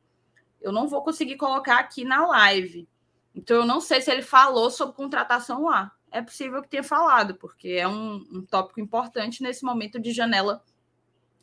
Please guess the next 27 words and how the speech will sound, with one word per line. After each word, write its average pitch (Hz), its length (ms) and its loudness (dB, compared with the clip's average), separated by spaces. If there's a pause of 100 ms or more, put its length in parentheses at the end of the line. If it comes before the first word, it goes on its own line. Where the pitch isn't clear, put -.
(160)
aberta. 190 680 0 (760)
Mas 202 480 4
a 220 40 6
expectativa 240 640 -2
que 262 80 -4
a 247 40 -2
gente 262 220 -8
tem 240 200 0
é, 285 160 -6 (100)
é 214 80 0
que 233 140 -8
sim, 277 280 -2
o 392 40 -2
Fortaleza 214 540 0
anuncie 240 460 -6
mais 233 220 -2
alguém 202 240 -2
nos 202 220 -6
próximos 185 440 -4
onze 185 300 -6
dias, 202 340 -4
até 185 320 -2
o 185 160 -4
fechamento 180 500 -8
da 180 100 2
janela. 226 420 2 (460)
E 254 240 -6